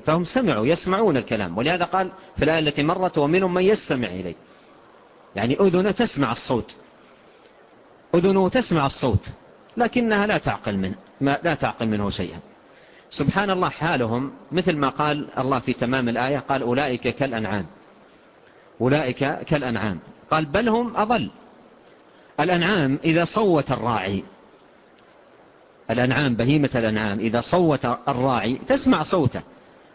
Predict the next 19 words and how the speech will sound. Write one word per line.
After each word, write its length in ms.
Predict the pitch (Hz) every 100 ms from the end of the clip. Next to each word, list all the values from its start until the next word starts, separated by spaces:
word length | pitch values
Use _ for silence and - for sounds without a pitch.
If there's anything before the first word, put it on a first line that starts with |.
| - -
لكن 280 | 233 254 254
لا 120 | 285
تفهم، 420 | 277 185 107 85 - - - - - - - - - - - - - - - -
تسمع 400 | 208 - 165 127
صوته 600 | - 156 165 175 214 - - - - - - -
بل 180 | 156 214
لا 100 | 208
تفهم. 380 | 165 139 101 85 -
قال: 340 | 185 233 247 - - - 156
"بل 240 | 190 262
هم 220 | 240 233
أضل". 420 | 196 151 143 185 - - - - - - -
لماذا؟ 500 | 160 202 185 135 151 -
لأن 500 | 185 233 233 196 202 - - - - - - -
الأنعام 580 | 147 175 160 147 202 147
وإن 200 | 180 240
كانت 400 | 240 220 180 147
لا 160 | 185
تفهم 560 | 208 147 - 113 135